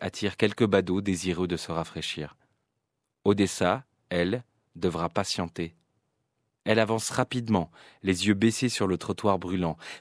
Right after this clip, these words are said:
pressée d'atteindre l'arrêt de bus à l'angle de la quatrième rue et de West Broadway. Il est presque quatorze heures. Elle vient de finir son ménage dans la luxueuse maison des Johnson.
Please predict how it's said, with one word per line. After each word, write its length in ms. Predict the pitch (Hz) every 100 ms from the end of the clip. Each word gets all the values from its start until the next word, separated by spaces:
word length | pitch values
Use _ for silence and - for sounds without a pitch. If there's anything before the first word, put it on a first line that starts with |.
| -
pressée 420 | 127 117 - 95
d'atteindre 600 | 85 113 - 113 95 87
l'arrêt 340 | 87 110 107 95
de 100 | 85
bus 440 | 82 113 - -
à 140 | 92 95
l'angle 420 | 104 113 104 87
de 80 | 90
la 140 | 82
quatrième 480 | 117 - - 101 95
rue 320 | 87 98 - -
et 80 | 92
de 100 | 85
West 380 | 82 104 - -
Broadway. 540 | 92 85 80 71 - _ _ _ _ _ _ _
Il 120 | 101
est 60 | 95
presque 340 | - 101 -
quatorze 420 | 80 85 85 80 82
heures. 260 | 82 - _ _ _ _ _ -
Elle 140 | 92
vient 140 | 95 101
de 80 |
finir 360 | 95 - 104 104
son 120 | -
ménage 360 | 92 90 95 92
dans 100 | 87
la 120 | 80
luxueuse 500 | 92 - - 92 87
maison 280 | 87 80 87
des 120 | 82
Johnson. 560 | 85 80 78 78 73